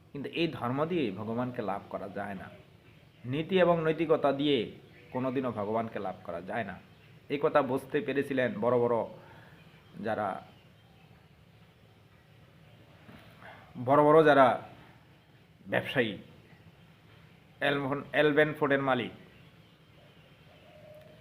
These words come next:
যিনি টাটা কোম্পানির মালিক, শ্রেষ্ঠ গায়ক জর্জ হ্যারিসন, এরা বুঝতে পেরেছিল যে না, জ্ঞান পাণ্ডিত্য,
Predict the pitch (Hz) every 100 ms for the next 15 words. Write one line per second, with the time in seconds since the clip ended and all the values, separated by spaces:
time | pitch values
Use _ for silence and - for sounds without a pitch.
0 | - - - - - - - - 113 131
1 | 135 - 143 151 147 147 135 135 131 127
2 | 123 98 - - - - - - - _
3 | - _ _ _ _ _ - 147 - 156
4 | 123 123 127 107 113 131 131 107 113 123
5 | 113 95 - - - - - - - 208
6 | 202 151 - 165 165 151 131 107 95 113
7 | 120 110 87 - - - - - - -
8 | - - - - - _ - - 123 107
9 | 139 143 131 143 139 131 - 120 104